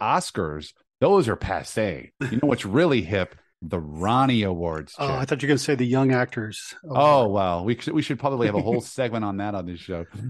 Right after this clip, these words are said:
Speaker 1: Uh, no, we, we have, we have come up with our own awards, which is the Ronnie Awards, named after the very first head of Touchstone Pictures, Ron W. Miller. Um, I will start, Chad, with the Best Supporting Actress category,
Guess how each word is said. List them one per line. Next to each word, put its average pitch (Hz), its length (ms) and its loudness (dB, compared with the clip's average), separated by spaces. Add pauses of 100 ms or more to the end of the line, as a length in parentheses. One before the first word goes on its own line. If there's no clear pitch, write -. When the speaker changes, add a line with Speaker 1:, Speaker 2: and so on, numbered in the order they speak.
(200)
Speaker 1:
Uh, 117 280 4
no, 143 280 4
we, 151 260 2
we 147 180 2
have, 135 180 0
we 147 160 0
have 135 100 -2
come 147 100 -4
up 147 100 0
with 139 100 0
our 123 120 0
own 123 140 -2
awards, 110 360 -4
which 101 140 -16
is 101 80 -14
the 107 140 -8
Ronnie 110 340 -2
Awards, 98 320 -4
named 98 260 -6
after 95 360 -6
the 95 160 -6
very 104 240 0
first - 440 -8 (260)
head 98 160 0
of 90 100 -8
Touchstone 92 380 -4
Pictures, 82 400 -10
Ron 82 320 -6
W. 78 320 -8
Miller. 82 400 -12 (320)
Um, 98 320 0 (120)
I 147 120 2
will 196 160 2
start, 117 420 0
Chad, 95 400 -2 (140)
with 98 520 -4
the 95 220 -4
Best 123 220 2
Supporting 113 360 0
Actress 104 340 -4
category, 113 580 -2